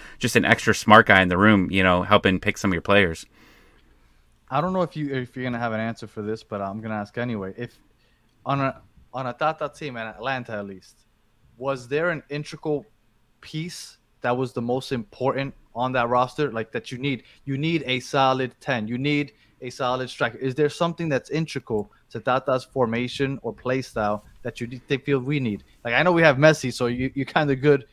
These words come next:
Speaker 2: You feel like you're good offensively, but do you feel like there was something that we kinda just need?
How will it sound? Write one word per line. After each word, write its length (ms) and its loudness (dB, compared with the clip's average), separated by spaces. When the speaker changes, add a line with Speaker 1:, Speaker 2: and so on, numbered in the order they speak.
Speaker 2:
You 80 -14
feel 140 -2
like 100 -2
you're 80 -4
good 140 0
offensively, 520 0
but 220 -4
do 80 -8
you 60 -2
feel 160 -2
like 140 4
there 80 2
was 140 0
something 320 0
that 140 2
we 140 -4
kinda 320 -4
just 220 -10
need? 400 -2